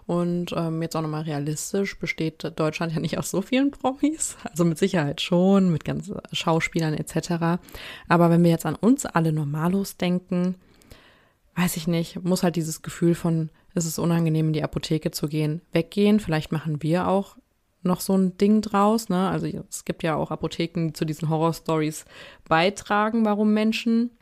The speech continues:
ja sagen, es ist mir unangenehm mit bestimmten Themen, da müssen wir ja dringend weg von, aber da sind wir mit Sicherheit auf einem guten Weg. Aber ja,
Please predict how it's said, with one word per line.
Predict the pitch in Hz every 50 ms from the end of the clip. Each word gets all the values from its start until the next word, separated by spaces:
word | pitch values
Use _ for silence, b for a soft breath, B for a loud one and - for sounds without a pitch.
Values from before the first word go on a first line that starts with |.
| _
ja | - 202 202 208
sagen, | 196 196 196 196 202 208
es | 196 - -
ist | 208 -
mir | 208 190
unangenehm | 175 202 208 214 214 214 208 208 208 214 220
mit | 214 214 214
bestimmten | - 202 - - 208 208 208 - 214
Themen, | 208 - 220 214 220 214
da | 202 175
müssen | 170 185 - - 185
wir | 170
ja | 165 165
dringend | 160 - - 185 185 180 180
weg | 180 185 185
von, | - - 208 202
aber | 185 175 170
da | 165
sind | 165 170 175
wir | 180 180 170 165 - _
mit | - 175 165
Sicherheit | - 196 190 190 185 180 -
auf | 175 165
einem | 180 170
guten | 156 180 170 - - 165 156
Weg. | - 160 175 247 330 - - b b b b b b b b b b b b b b
Aber | - 180 185 190 185 185 185 185 185 190 190 190 _ _ _ _ _ _ _
ja, | _ 185 202 214 214 196